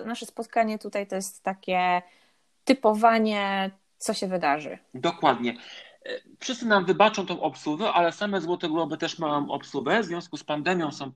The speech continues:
Speaker 2: prawie opóźnione, mm, o dwa miesiące, więc nam wybaczycie tą taką obsługę jednodniową,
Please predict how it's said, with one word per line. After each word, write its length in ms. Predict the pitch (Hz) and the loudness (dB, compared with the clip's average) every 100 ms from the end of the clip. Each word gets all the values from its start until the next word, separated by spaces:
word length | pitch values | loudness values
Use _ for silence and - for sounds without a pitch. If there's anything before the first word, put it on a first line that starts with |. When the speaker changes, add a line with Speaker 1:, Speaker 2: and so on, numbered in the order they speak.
| - | -8
Speaker 2:
prawie 720 | 165 202 240 202 175 151 131 | 4 8 10 8 6 2 -4
opóźnione, 720 | - 294 147 160 151 135 123 _ - - _ | -4 -8 -6 -6 -4 -6 -8 _ -20 -20 _
mm, 400 | 151 151 151 151 | -4 -2 0 -2
o 60 | - | -2
dwa 200 | 123 156 | 0 0
miesiące, 760 | 143 135 135 123 - 208 240 | 0 -4 -6 -8 -2 -2 -2
więc 340 | 170 202 202 - | -4 -8 -8 -6
nam 240 | 180 180 | -4 -4
wybaczycie 500 | 160 143 135 156 156 | -4 -6 -6 -6 -8
tą 160 | 143 131 | -10 -10
taką 360 | 143 135 139 - | -10 -10 -12 -12
obsługę 520 | - - 143 135 127 - - - - | -16 -8 -2 0 0 -2 -20 -20 2
jednodniową, 760 | 165 143 147 131 131 113 110 | 4 4 2 2 0 0 -2